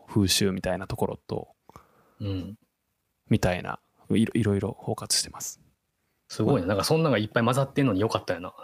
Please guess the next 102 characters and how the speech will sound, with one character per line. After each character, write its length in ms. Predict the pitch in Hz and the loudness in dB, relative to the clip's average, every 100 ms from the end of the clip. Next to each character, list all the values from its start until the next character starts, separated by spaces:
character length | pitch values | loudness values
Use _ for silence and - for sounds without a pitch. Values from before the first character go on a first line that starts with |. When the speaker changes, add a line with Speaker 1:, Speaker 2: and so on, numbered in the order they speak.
| - | -2
Speaker 1:
い 80 | 110 | 2
や、 120 | 101 | 4
Speaker 2:
な 100 | 92 | 4
ん 100 | 123 | 4
か 80 | 110 | 4
情 80 | 135 | 4
報 280 | 127 143 | 4 4
過 120 | - - | 4 2
多 100 | 107 | 2
に 60 | |
な 60 | 101 | 2
ら 80 | 104 | 2
へ 80 | |
ん 40 | 101 | 0
か 100 | - | -4
っ 20 | |
た 100 | - | -8
ね。 60 | - | -10
Speaker 1:
よ 60 | |
か 40 | - | -12
っ 40 | |
た 200 | - - | -14 -14
で 40 | - | -14
す。 40 | - | 2
う 60 | 123 | 6
ん。 380 | 123 113 98 | 6 6 2
な 140 | 104 160 | 4 2
ん 20 | |
か 120 | 131 | 4
ね、 520 | 101 98 95 104 - - _ | 0 0 -2 -8 -14 -20 _
結 240 | - 208 _ - | 0 0 _ -4
構 520 | 110 120 107 107 - | -2 0 -2 -4 -8
そ 200 | - 160 | -2 2
う 40 | 170 | 4
い 40 | |
う 20 | |
の 80 | 139 | 2
っ 20 | |
て 160 | - - | -2 -6
最 160 | 110 104 | -4 0
近 100 | 120 | 2
多 140 | 170 | 4
い 40 | |
じ 60 | 117 | 2
ゃ 40 | |
な 60 | 80 | -2
い 20 | |
で 80 | 92 | -2
す 100 | - | -2
か。 200 | 104 - | -2 -4
テ 140 | - 98 | 0 2
ー 20 | |
マ 80 | 95 | 0
と 80 | - | -4
し 40 | |
て 60 | - | -6
取 120 | - | -4
り 60 | 92 | -2
扱 180 | 98 | 0
っ 40 | 98 | 2
て 80 | 95 | 0
る 100 | 95 | -2
の 120 | 95 | -2
が。 240 | 98 - - | -2 -4 -2
Speaker 2:
う 40 | |
ん。 60 | 98 | 0
多 60 | 92 | 2
い。 40 | |
Speaker 1:
で、 140 | 175 | 2
結 200 | 180 107 | 0 0
構 120 | 104 113 | 2 2
な 100 | 113 | 0
ん 40 | |
か 60 | 107 | -2
縮 160 | 123 | -2
小 160 | - 123 | 0 0
気 80 | 120 | 2
味 60 | |
で 80 | 120 | 0
し 60 | 120 | 0
た 100 | 110 | -2
け 100 | 101 | 0
ど、 340 | 101 95 101 _ | 0 -2 -6 _
Speaker 2:
う 80 | _ | _
ん。 40 | _ _ - | _ _ -2
Speaker 1:
全-、 340 | 160 170 170 | 2 2 0
な 80 | 147 | -4
ん 20 | |
か 120 | 127 - - _ | -4 -8 -20 _
作 360 | - - - 175 | -2 -2 2 2
品 240 | 180 180 | 2 0
全 240 | 165 170 165 | -2 -2 0
体 240 | 175 165 | 0 2
の 100 | 160 | 0
雰 280 | 143 151 160 | -2 0 0
囲 60 | |
気 60 | 165 | -2
と 120 | 110 | -4
い 80 | 104 | -4
う 80 | 101 | -4
か、 420 | - 101 95 - _ | -2 -2 -2 -10 _
が 300 | - 107 101 | 0 0 0